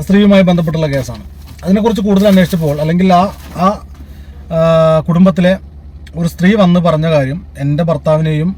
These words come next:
എൻ്റെ അച്ഛനെയുമാണ് ഈ കേസുമായി ബന്ധപ്പെട്ടുകൊണ്ട്, ഏ, പോലീസ് അറസ്റ്റ് ചെയ്യാൻ നോക്കിയതും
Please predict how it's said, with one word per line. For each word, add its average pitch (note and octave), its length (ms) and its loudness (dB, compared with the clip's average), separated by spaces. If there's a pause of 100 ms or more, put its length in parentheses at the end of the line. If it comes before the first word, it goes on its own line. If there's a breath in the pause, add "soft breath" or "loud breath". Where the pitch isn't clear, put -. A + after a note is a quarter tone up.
(160)
എൻ്റെ C#3+ 220 -4
അച്ഛനെയുമാണ് D#3 600 -2 (220)
ഈ - 100 -4
കേസുമായി C#3+ 400 -2
ബന്ധപ്പെട്ടുകൊണ്ട്, C3+ 560 -6 (280)
ഏ, C#3+ 40 -10 (260)
പോലീസ് D#3 320 -4
അറസ്റ്റ് D3 220 -6
ചെയ്യാൻ D#3 160 -2 (560 loud breath)
നോക്കിയതും G#3 480 2